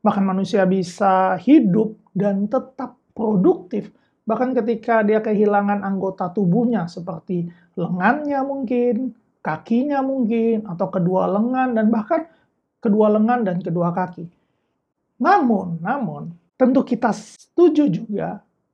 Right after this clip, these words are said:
kalau sampai kita tidak punya batang otak atau tidak punya leher, walaupun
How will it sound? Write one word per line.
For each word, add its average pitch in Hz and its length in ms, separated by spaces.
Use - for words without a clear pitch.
kalau 220 420
sampai 226 380
kita 220 320
tidak 214 340
punya 202 300
batang 180 640
otak 180 400
atau 202 240
tidak 190 240
punya 180 260
leher, 214 680
walaupun 185 480